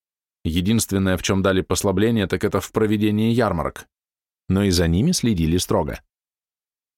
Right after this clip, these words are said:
Так несколько местных киргизов, приехавших на ярмарку и решивших прямо тут, далеко не отходя, нарубить себе дров для костра, были тут же взяты к ногтю местным урядником и спроважены к судье, который мигом назначил им десять дней наказания в виде посадки новых деревьев.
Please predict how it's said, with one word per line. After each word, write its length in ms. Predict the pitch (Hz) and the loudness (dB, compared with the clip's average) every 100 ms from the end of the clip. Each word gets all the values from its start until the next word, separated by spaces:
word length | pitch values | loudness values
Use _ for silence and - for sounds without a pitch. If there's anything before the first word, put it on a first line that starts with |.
| _ _ - | _ _ -2
Так 200 | 95 95 | 0 2
несколько 500 | 101 101 107 85 98 | 0 0 -2 0 2
местных 380 | 104 - 90 - | 2 0 -2 -2
киргизов, 560 | 101 90 110 101 - | -2 0 0 0 -2
приехавших 560 | 92 95 98 98 - - | 0 0 0 -2 -4 -2
на 100 | 92 | 2
ярмарку 560 | 98 101 98 - 92 | 2 2 0 0 -2
и 140 | - 101 | 0 -2
решивших 480 | 95 113 98 92 - | 0 0 -2 -4 -2
прямо 280 | 92 95 | 0 0
тут, 160 | 90 98 | 0 0
далеко 300 | 92 90 98 | 0 0 0
не 80 | 95 | 0
отходя, 340 | 87 92 95 | -2 0 0
нарубить 340 | 95 87 92 - | 0 0 0 -4
себе 200 | 82 85 | -2 0
дров 220 | 98 90 | 0 0
для 120 | 87 | -2
костра, 420 | 87 - 143 165 - _ _ _ _ _ _ _ | -2 -2 -2 -4 -6 _ _ _ _ _ _ _
были 280 | 85 101 110 | -2 2 2
тут 180 | 117 117 | 2 2
же 100 | 110 | 2
взяты 320 | 95 110 113 | 2 2 0
к 80 | 101 | -2
ногтю 280 | 120 - 107 | -2 0 0
местным 340 | 107 - 101 | 0 0 0
урядником 560 | 101 95 101 110 143 147 _ _ - | 2 2 0 -2 -2 -4 _ _ -4
и 80 | 101 | -2
спроважены 580 | - 107 120 110 110 | 0 2 2 2 0
к 60 | 101 | 0
судье, 300 | 113 104 131 | 0 2 2
который 300 | 123 107 104 | 0 2 2
мигом 320 | 110 113 107 | 2 2 2
назначил 460 | 101 95 110 - 104 | 2 2 0 0 0
им 140 | 98 | 2
десять 260 | 101 98 92 | 2 0 0
дней 140 | 101 | 0
наказания 540 | 95 90 92 117 113 95 | 0 0 0 2 0 0
в 40 | |
виде 200 | 101 98 | 0 -2
посадки 460 | - 95 110 - 101 | -2 -2 -2 -2 -2
новых 300 | 104 110 104 | 0 0 0
деревьев. 500 | 131 117 71 - | 0 0 -2 -8